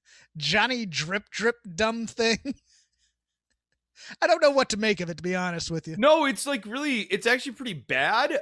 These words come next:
Speaker 2: Uh, the, the one thing that I like is that I don't know if he, I don't know if he realizes this. I must, I, I'm gonna give him credit that he does, but he has latched onto the word moist,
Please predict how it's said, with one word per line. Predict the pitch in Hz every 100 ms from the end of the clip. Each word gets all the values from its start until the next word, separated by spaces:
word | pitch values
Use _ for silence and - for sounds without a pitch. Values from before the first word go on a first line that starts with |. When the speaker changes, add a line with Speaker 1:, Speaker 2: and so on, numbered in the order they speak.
| -
Speaker 2:
Uh, | 175 175 175 156
the, | 175 196
the | 185
one | 190 247 -
thing | 349
that | 262
I | 208
like | 190 170 175 151 135 _ _ _ 180
is | 196 185
that | 185 190 180 170
I | 220
don't | 262 214
know | 202 208
if | 208
he, | 190 -
I | 196
don't | 247 233
know | 202 208
if | -
he | 180
realizes | 160 143 165 160 131 113 101 107 -
this. | 101 95 -
I | 151
must, | 175 180 - -
I, | 180 202 180
I'm | 226
gonna | 269 214
give | 190
him | 170
credit | 185 165
that | 151
he | 123
does, | 110 131 95 95 _ - -
but | 180
he | 214 220
has | 202 170
latched | 196 233 247 208
onto | 190 196
the | 175
word | 156 156 175 151
moist, | 127 104 120 180 - -